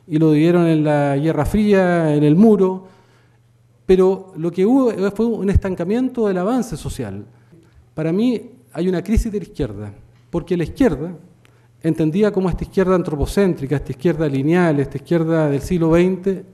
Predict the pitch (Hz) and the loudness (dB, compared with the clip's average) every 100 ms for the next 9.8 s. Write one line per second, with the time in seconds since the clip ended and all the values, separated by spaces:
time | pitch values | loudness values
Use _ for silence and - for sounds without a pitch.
0 | - - 151 202 214 226 190 139 170 175 | -10 -4 -2 -2 -4 -6 -10 -6 -6 -4
1 | 180 - 190 - 214 - - _ _ _ | -2 -2 -4 -10 -16 -16 -20 _ _ _
2 | _ 156 156 165 151 147 170 165 175 165 | _ -8 -8 -6 -8 -8 -6 -4 -4 -4
3 | 170 165 156 147 165 175 165 151 147 135 | -6 -6 -6 -4 -2 -2 -2 -2 -4 -6
4 | 143 180 160 170 208 220 190 165 165 160 | -6 -4 -2 0 2 0 0 -2 0 2
5 | 151 147 139 151 240 226 247 233 - - | 2 0 -2 -2 -2 0 -2 -4 -6 -20
6 | - - _ - 196 190 185 185 226 233 | -20 -20 _ -2 2 4 4 2 0 0
7 | 226 226 226 214 185 220 220 190 208 214 | 0 -2 -4 -4 -4 -4 -2 -2 -2 0
8 | 196 196 233 226 196 220 220 202 226 226 | -2 -2 -2 0 0 0 -2 0 2 0
9 | 214 247 262 254 262 233 104 117 | 0 0 0 0 -2 -2 -6 -12